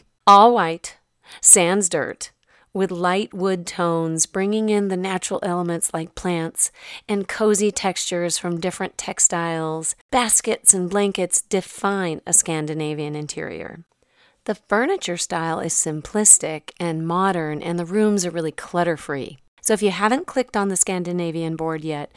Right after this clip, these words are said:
go ahead and do so now. If you look at the board as a whole,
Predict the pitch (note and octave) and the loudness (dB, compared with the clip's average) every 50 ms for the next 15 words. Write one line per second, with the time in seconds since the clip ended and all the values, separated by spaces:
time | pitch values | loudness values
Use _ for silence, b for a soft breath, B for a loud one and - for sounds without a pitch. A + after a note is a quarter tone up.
0 | B B B B - G3+ G#3+ G#3 A3 G#3 G#3 G3+ F#3 F#3 F3+ - - F3+ F3 E3 | B B B B 2 2 2 4 2 2 0 0 0 0 0 0 0 0 0 -2
1 | E3 - - - F3 E3 _ _ _ B B B B B B B B B B3+ A#3+ | -2 -4 -4 -6 -8 -10 _ _ _ B B B B B B B B B 0 0
2 | - A#3+ A3 G3+ G3 G3 G#3 B3 D#4 - - F4 - F#4+ A3+ F3 - G3 G3+ G#3 | 2 2 2 2 2 0 0 0 0 0 -2 2 2 0 0 2 2 4 4 4
3 | G#3+ G3+ F#3+ - F3 D#3 - - - - G3 F3+ F3 E3+ E3 D#3+ D3+ D3+ | 4 2 0 0 -2 -4 -4 -6 -2 0 2 2 2 2 0 -2 -4 -6